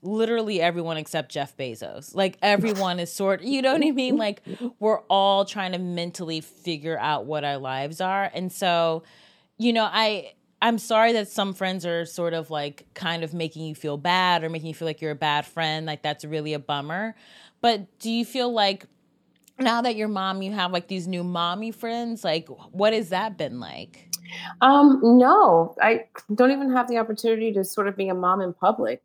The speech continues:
Speaker 2: because
Speaker 1: Yeah.
Speaker 2: now that I'm home with babies, it's not safe to go anywhere.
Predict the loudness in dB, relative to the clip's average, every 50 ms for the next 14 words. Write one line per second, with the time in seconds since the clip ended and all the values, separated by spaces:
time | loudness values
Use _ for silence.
0 | _ _ -10 -4 0 4 4 6 6 4 2 -2 -6 -8 -8 -10 -6 -2 0 2
1 | 2 2 4 2 2 2 0 -2 -2 -2 -2 0 0 2 2 2 2 0 0 2
2 | 2 2 2 4 2 2 2 2 0 -2 -4 -6 -2 0 0 0 2 2 2 2
3 | 2 2 0 -2 2 4 4 6 4 4 2 -2 -4 -6 -6 -10 -14